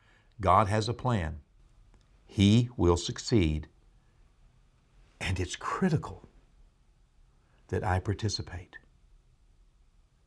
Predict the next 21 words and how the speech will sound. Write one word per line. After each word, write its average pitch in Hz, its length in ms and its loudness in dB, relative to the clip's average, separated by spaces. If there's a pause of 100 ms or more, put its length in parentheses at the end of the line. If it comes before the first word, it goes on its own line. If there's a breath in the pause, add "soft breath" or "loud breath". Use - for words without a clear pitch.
(180)
that 90 120 0
I'm 78 240 2
where 117 500 4
he 123 160 0
wants 120 360 2
me 87 100 0
to 78 100 -4
be 80 360 -8 (800)
when 120 180 4
he 98 140 2
wants 76 300 -4
me - 120 -12
to 87 80 -12
be, - 140 -16 (380 loud breath)
that 90 140 -2
I'm 76 220 -4
paying 95 640 -2
attention 82 680 -8 (880 soft breath)
to 107 120 0
the 85 260 -2
everyday 92 1160 -2